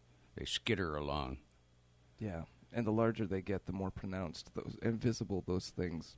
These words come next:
Speaker 2: become. <laughs> You can
Speaker 1: Yeah,
Speaker 2: see
Speaker 1: you ever,
Speaker 2: them
Speaker 1: you
Speaker 2: more
Speaker 1: ever turn one
Speaker 2: readily.
Speaker 1: over and look at it?
Speaker 2: Oh, y-, absolutely. Yes, absolutely. You have to.
Speaker 1: Yeah.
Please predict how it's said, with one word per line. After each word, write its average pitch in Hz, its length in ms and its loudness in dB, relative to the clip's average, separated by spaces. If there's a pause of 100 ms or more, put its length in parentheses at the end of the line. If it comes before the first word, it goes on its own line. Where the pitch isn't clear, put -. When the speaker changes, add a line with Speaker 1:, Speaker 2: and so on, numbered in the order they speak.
Speaker 2:
become. 95 460 -4
<laughs> - 60 -12 (1160)
You 120 80 2
can 117 120 6
Speaker 1:
Yeah, 92 60 6
Speaker 2:
see 101 120 6
Speaker 1:
you 113 60 12
ever, 190 180 10
Speaker 2:
them 123 100 8
Speaker 1:
you 156 120 12
Speaker 2:
more 254 100 12
Speaker 1:
ever 240 100 10
turn 220 200 12
one 202 80 8
Speaker 2:
readily. 170 180 12
Speaker 1:
over 170 160 8
and 123 140 8
look 131 200 6
at 147 200 4
it? - 80 4
Speaker 2:
Oh, - 20 6
y-, 117 120 4 (100)
absolutely. 123 920 4
Yes, 113 280 0
absolutely. 110 440 2
You 113 60 4
have 113 260 4
to. 98 220 2 (560)
Speaker 1:
Yeah. 120 380 6